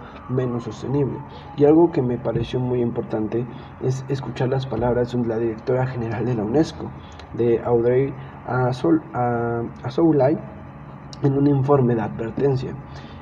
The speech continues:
en donde dice que después de la adopción de este informe histórico, nadie podrá decir que no lo sabía.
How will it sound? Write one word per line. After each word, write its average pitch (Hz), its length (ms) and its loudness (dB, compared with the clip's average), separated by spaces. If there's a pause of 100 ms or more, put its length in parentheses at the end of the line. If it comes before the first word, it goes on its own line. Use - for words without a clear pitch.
en 135 120 0
donde 127 240 2
dice 139 280 2
que 107 240 -2
después 127 440 2
de 185 100 10
la 120 140 2
adopción 120 540 2
de 123 80 4
este 131 220 0
informe 131 400 2
histórico, 127 560 2 (360)
nadie 131 380 2
podrá 120 380 0
decir 123 380 0 (440)
que 123 140 2
no 127 180 6
lo 127 140 6
sabía. 117 520 2